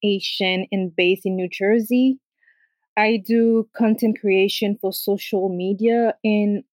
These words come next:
also started a business called Prisma about visual identity with my best friend.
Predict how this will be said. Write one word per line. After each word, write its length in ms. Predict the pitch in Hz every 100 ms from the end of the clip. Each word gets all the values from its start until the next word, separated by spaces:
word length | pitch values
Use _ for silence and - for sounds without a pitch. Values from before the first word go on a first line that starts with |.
| -
also 1080 | 214 214 - - 202 196 196 196 196 196 -
started 480 | - - 214 202 190
a 80 |
business 680 | 175 196 220 233 262 294 277
called 280 | - 208 202 _
Prisma 560 | 208 233 262 254 262 277 _ _ _ _ -
about 320 | 208 196 208 180
visual 420 | 226 226 208 220 220
identity 880 | 202 180 196 214 - 262 285 277 208
with 160 | 202
my 140 | 196 180
best 340 | 170 180 -
friend. 300 | - 143 143